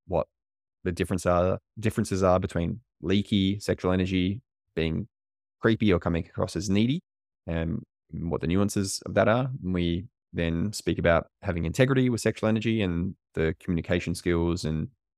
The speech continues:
the ability to express that which comes along with having that integrity. So if this is of interest to you, then I highly recommend listening. It was lovely to connect with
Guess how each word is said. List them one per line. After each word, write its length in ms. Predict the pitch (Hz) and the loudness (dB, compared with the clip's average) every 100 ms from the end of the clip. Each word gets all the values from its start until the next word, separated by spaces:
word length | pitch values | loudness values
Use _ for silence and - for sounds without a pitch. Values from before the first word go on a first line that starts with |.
| _ - | _ -10
the 420 | 85 85 85 85 - | -6 -4 -2 -4 -6
ability 400 | - 85 78 80 | -4 -2 0 -2
to 180 | - 82 | -2 -4
express 540 | 78 - - 87 85 | -4 -6 -2 0 0
that 220 | - - - - | -2 -4 -6 -12
which 240 | 87 - | -12 -10
comes 220 | - 85 | -6 -4
along 200 | 95 131 | 0 2
with 240 | 123 87 - | 2 -2 -6
having 240 | - 85 85 | -10 -6 -4
that 120 | 85 | -4
integrity. 440 | 87 85 82 82 - _ | -4 -6 -6 -8 -12 _
So 260 | - 98 95 _ _ _ - | 2 2 2 _ _ _ -10
if 100 | - | 2
this 280 | 113 - - | 2 2 -4
is 540 | 92 90 87 85 - - | 0 2 2 0 -6 -8
of 200 | 82 82 | -4 -2
interest 300 | 117 131 135 | 0 -2 -4
to 60 | - | -2
you, 180 | 156 220 - | -2 -2 -2
then 360 | 95 87 87 87 | 2 2 2 0
I 500 | 73 82 85 87 92 | 0 0 0 0 -4
highly 220 | 95 85 82 | 0 0 2
recommend 420 | 85 87 82 85 | -2 -2 -2 -2
listening. 420 | 120 - 139 143 | -4 -2 -2 -4
It 40 | 87 | -8
was 140 | - | -2
lovely 280 | 92 92 92 | 0 0 -4
to 320 | - 92 87 | -2 0 0
connect 320 | - 101 - | 0 -4 -2
with 160 | 98 92 | -2 -2